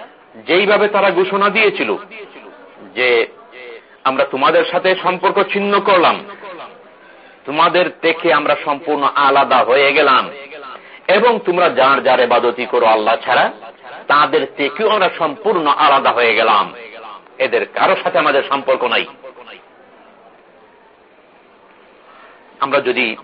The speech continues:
ইব্রাহিমের এই আদর্শটা চিন্তা করি,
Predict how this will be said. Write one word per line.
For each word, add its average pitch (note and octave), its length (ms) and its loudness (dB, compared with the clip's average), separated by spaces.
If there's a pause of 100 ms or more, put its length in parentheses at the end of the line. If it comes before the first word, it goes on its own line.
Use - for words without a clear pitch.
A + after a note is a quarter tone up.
(1500)
ইব্রাহিমের D3+ 540 0
এই C#3+ 120 2
আদর্শটা C#3+ 720 2 (500)
চিন্তা F#3 320 0
করি, - 320 -2